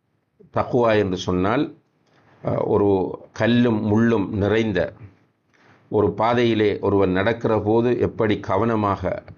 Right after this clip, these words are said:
அந்த கல் காலில் குத்தி விடாமல், முட்கள் ஆடைகளிலும் உடம்பிலும் பட்டுவிடாமல் கவனமாக ஒருவன் நடப்பானோ, அதுபோலதான் ஒரு மனிதன் இந்த உலகத்தில் இருக்கிற இச்சைகள், பாவங்கள்,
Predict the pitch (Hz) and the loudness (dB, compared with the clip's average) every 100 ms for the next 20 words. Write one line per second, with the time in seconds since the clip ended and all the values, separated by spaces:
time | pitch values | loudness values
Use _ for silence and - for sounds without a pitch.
0 | _ - 92 90 87 87 107 104 90 - | _ -6 -2 -2 -2 -2 0 0 -2 -4
1 | 98 95 95 82 90 - 92 87 85 87 | -2 0 -2 -2 -6 -2 -2 0 -2 -2
2 | 101 95 90 - 90 85 - - - - | -2 -2 -4 -2 -2 -2 -10 -20 -10 -4
3 | 92 98 95 92 92 90 85 95 95 98 | 0 0 0 0 2 0 -2 -2 0 0
4 | 98 90 85 87 - 98 95 95 95 90 | 0 0 -2 -6 -2 -2 0 0 -2 -4
5 | - 95 104 110 104 104 98 92 87 82 | -4 -2 0 0 0 0 0 2 0 0
6 | 87 95 - 95 98 147 - _ _ - | -2 -2 -2 0 0 -2 -4 _ _ -20
7 | - - 104 135 117 131 123 117 135 156 | -12 -4 0 0 2 0 0 0 -2 -4
8 | - _ - 107 101 113 131 123 98 104 | -8 _ -2 0 2 2 2 0 -2 -2
9 | 98 101 113 113 113 104 98 98 - 92 | 0 2 2 -2 -2 -2 0 -2 -2 0
10 | 87 85 98 92 95 95 92 90 92 90 | 0 -2 0 0 0 0 -2 -4 -2 0
11 | 92 92 90 95 95 | 0 0 0 0 -2